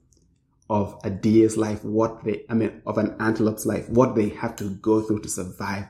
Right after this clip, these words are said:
on a daily basis, you'll be amazed at these creatures,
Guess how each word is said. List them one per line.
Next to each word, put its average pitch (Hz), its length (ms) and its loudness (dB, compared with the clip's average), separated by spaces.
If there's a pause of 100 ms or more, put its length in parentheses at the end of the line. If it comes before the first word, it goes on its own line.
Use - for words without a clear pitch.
on 101 160 -8
a 87 100 -8
daily 101 400 -2
basis, 123 420 -2 (840)
you'll 160 260 6
be - 20 2
amazed 98 920 -2 (840)
at 104 120 -10
these 110 200 -2
creatures, - 560 0